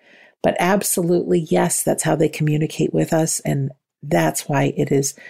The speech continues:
so important that we pay attention and slow down. Before you go to bed tonight, give it a try. As you lay there, do my sitting in the power, imagining that glow from your belly and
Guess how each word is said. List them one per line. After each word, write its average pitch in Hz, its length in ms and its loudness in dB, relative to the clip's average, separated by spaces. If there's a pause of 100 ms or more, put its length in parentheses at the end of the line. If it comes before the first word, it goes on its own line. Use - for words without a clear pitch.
(160)
so - 480 2
important 170 720 0
that 156 160 -2
we 156 140 0
pay 151 260 -2
attention 135 680 -2 (380)
and 139 180 2
slow 143 440 0
down. 135 480 -2 (840)
Before 302 340 2
you 285 160 2
go 190 160 2
to 180 80 2
bed 147 240 0
tonight, 143 460 -4 (140)
give 240 200 2
it 208 80 4
a 202 80 4
try. 147 500 -4 (420)
As 175 220 2
you 185 140 4
lay 196 240 4
there, 220 480 2 (420)
do 262 220 4
my 185 580 4 (260)
sitting 156 400 0
in 147 100 0
the 143 60 0
power, 135 480 0
imagining 147 580 0
that 139 260 -2
glow 139 400 4
from 139 240 -2
your 135 100 0
belly 131 400 0
and 139 160 -6